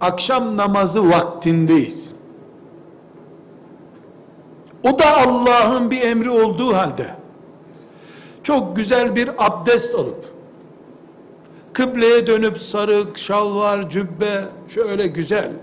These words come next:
tam harem-i şerifte namaz kılıyor gibi öğle namazı kılsak, şu saatte, akşam namazı vaktinde mükemmel bir iş yapmış olur muyuz?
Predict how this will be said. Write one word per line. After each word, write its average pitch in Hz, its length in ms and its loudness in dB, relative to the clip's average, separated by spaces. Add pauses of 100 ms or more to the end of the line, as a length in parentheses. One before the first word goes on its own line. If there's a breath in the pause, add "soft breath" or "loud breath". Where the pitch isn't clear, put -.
(600)
tam 233 260 -2 (360)
harem-i 190 380 -2
şerifte 190 460 -2
namaz 190 380 -2
kılıyor 185 320 2
gibi 135 340 -6 (920 loud breath)
öğle 190 540 4
namazı 165 760 2
kılsak, 151 800 -2 (960)
şu - 180 -16
saatte, 147 480 -4
akşam 151 400 -4
namazı 135 340 -6
vaktinde 117 500 -6 (1300)
mükemmel 160 760 -4
bir 170 100 -6
iş 143 200 -8
yapmış 139 360 -4
olur 196 200 -4
muyuz? 98 480 -12